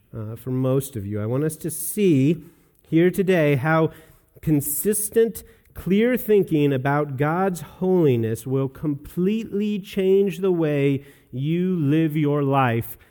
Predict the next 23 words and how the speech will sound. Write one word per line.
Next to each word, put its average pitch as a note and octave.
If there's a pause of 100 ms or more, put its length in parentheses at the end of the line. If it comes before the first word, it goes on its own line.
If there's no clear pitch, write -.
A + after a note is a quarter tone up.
(140)
like A#2+
nothing C#3
else B2
can. G#2+ (1700)
The B2
more D#3+
you A3+
are G#3
thinking G3
about D#3+
His G3
holiness, B2+ (320)
the B2
more D#3+ (380)
fervently A#2 (180)
you C3
will A#2+ (220)
serve B2+
Him. F2
And A2
to B2+
that D#3+
end, C3